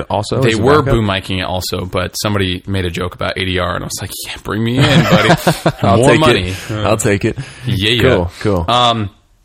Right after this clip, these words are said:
Speaker 2: so there was that. Uh, it was cool, man. I got to hang out with Adam Brody and Leighton Meester, and it was, I mean, you know,
Speaker 1: That
Speaker 2: I
Speaker 1: is
Speaker 2: was on,
Speaker 1: amazing. I
Speaker 2: I was
Speaker 1: don't
Speaker 2: on
Speaker 1: know who the
Speaker 2: film
Speaker 1: second
Speaker 2: set.
Speaker 1: guy is, but that's still amazing.
Speaker 2: <clears throat> The second guy is actually a girl.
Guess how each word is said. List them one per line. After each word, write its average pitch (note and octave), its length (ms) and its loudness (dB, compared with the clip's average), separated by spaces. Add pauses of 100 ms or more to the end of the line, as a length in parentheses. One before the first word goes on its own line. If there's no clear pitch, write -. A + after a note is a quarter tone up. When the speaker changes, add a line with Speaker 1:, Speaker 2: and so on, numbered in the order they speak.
(500)
Speaker 2:
so - 160 2
there - 20 4
was B2+ 120 2
that. B2 380 2
Uh, A#2+ 320 4
it C#3 40 0
was D#3 100 0
cool, B3+ 240 -4
man. A#3 300 0
I A3 60 -2
got A#3+ 140 -8
to G#3 80 -4
hang G#3 180 -2
out G#3 140 2
with G3 120 -2 (480)
Adam F#3 300 0
Brody F#3+ 500 2
and A#2 320 0 (160)
Leighton E3 320 0
Meester, F#3 640 2
and G#2+ 240 0 (540)
it F#3 100 -2
was, F#3+ 140 2 (340)
I D#3+ 60 -2
mean, F3+ 300 0 (100)
you A3 100 -2
know, F3+ 120 2
Speaker 1:
That G#2+ 100 6
Speaker 2:
I - 20 4
Speaker 1:
is G#2 60 2
Speaker 2:
was G2 120 2
on, G#2+ 80 4
Speaker 1:
amazing. F#2 360 0
I - 40 -2
Speaker 2:
I - 20 0
was A2+ 60 2
Speaker 1:
don't B2+ 140 6
Speaker 2:
on B2 60 6
Speaker 1:
know A#2+ 60 6
who A#2+ 40 6
the - 60 4
Speaker 2:
film A2+ 100 4
Speaker 1:
second G#2+ 120 2
Speaker 2:
set. G2 100 4
Speaker 1:
guy F#2 60 4
is, F#2+ 180 4
but - 100 -6
that's F#2+ 200 0
still G2 160 2
amazing. E2+ 440 0
Speaker 2:
<clears throat> - 60 -10 (460)
The B2+ 80 -4
second D3+ 300 0
guy C3 180 4
is A#2+ 100 0
actually G#2+ 240 0
a F2+ 60 -4
girl. A2+ 280 6